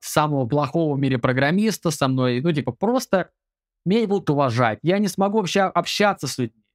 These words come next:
<laughs> Я буду просто такой подходить, говорить, э, вот так сквозь грязь с лица убирать, говорить: «Извините, пожалуйста, сиреньку, можно я, пожалуйста, вообще к вам обращусь?» А, ну,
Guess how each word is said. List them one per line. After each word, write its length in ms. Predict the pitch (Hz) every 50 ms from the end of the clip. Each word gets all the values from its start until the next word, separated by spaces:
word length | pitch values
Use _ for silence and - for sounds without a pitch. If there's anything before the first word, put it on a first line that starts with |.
| -
<laughs> 800 | - - - 208 208 165 - 156 147 151 - - - - 139 -
Я 260 | 160 151 151 160 190
буду 220 | 185 202 190 190 165
просто 340 | 180 185 196 196 - -
такой 340 | 170 185 175 - 196 190 185
подходить, 560 | 175 185 180 - - 185 180 170 214 220 - 160
говорить, 320 | 165 170 170 160 - -
э, 220 | 175 175 175 170 170
вот 120 | 170 170
так 180 | 190 175 151 151
сквозь 360 | - - - - 196 190 175
грязь 380 | 160 - 170 185 190 185 170
с 100 | - - 170
лица 340 | 170 165 170 - 175 156 151
убирать, 400 | 147 143 156 165 170 175 180 165
говорить: 240 | 156 156 156 -
«Извините, 320 | 180 180 175 175 190 196 _ _ _ _ _ _ - 160 -
пожалуйста, 500 | - 160 160 165 180 180 170 180 190 185 _ _ - - - 180 180 180 - _ _ _ - 208 -
сиреньку, 500 | - - 175 165 175 190 202 180 - 175
можно 260 | 165 170 185 185 185 180
я, 140 | 165 165 160
пожалуйста, 520 | - 170 165 165 165 170 180 175 - 185
вообще 340 | 165 165 160 156 - 190 175
к 40 | -
вам 100 | 160 160
обращусь?» 500 | 156 165 165 160 151 - 190 190 185 180 _ _ _ _ _ _ _ _ _ _ _ _ _ _ _ _ _ _ _ _
А, 640 | 67 67 65 65 65 64 64 65 - - - - -
ну, 300 | 151 180 220 233 202 -